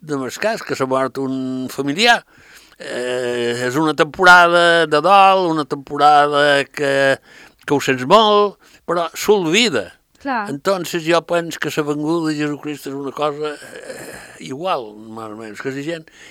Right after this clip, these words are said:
Speaker 1: ja ve un dia que ho duda, que se n'olvida, i entonces perd una mica aquesta fe que hi havia hagut. No és que la gent siga més dolenta,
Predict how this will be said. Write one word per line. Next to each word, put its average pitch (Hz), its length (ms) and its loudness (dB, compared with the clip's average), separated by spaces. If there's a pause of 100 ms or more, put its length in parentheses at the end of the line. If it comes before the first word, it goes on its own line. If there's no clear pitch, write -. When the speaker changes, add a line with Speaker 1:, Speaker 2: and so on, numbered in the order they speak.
(120)
Speaker 1:
ja 165 140 -4
ve 165 140 -4
un 147 200 -4
dia 175 320 -4
que - 280 -6
ho 139 120 -2
duda, 180 560 -4
que 143 160 -10
se - 120 -10
n'olvida, 180 920 -4
i 135 500 -8
entonces 143 640 -12
perd 139 360 -6
una 131 100 -10
mica 147 380 -10
aquesta 131 320 -8
fe 185 240 -8 (420)
que 135 140 -4
hi - 80 -4
havia 120 180 -4
hagut. 107 220 -10 (280)
No 175 140 0
és 202 80 -4
que 185 160 -8
la - 160 -4
gent 202 180 8
siga 175 220 0
més 151 160 0
dolenta, 101 540 -4